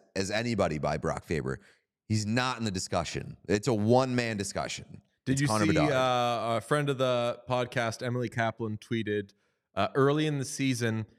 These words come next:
Speaker 2: people in the league were quietly complaining about the media attention Connor Bedard was getting.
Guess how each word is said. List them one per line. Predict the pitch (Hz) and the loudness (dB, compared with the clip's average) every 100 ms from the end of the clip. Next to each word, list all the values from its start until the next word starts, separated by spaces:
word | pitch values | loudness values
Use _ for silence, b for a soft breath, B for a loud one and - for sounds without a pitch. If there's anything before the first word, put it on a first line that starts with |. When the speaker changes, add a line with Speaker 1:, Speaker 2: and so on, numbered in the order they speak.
| b _ | b _
Speaker 2:
people | - 127 127 123 120 120 127 | -2 0 2 0 0 -2 -2
in | 120 | -2
the | 113 | 0
league | 117 113 104 | 0 -2 -4
were | 101 | -6
quietly | - 117 117 117 | 0 0 2 -2
complaining | 107 117 - 117 110 107 110 | -4 -6 -2 -2 0 -2 -4
about | 110 110 107 | -2 0 0
the | 107 101 | -2 -2
media | 104 113 113 | -6 -6 -4
attention | 107 117 104 107 104 | -4 -8 -12 -12 -10
Connor | 110 107 | -8 -8
Bedard | 98 98 110 113 113 110 | -8 -2 2 2 -2 -8
was | 107 | -8
getting. | - 120 117 117 | -2 0 0 -4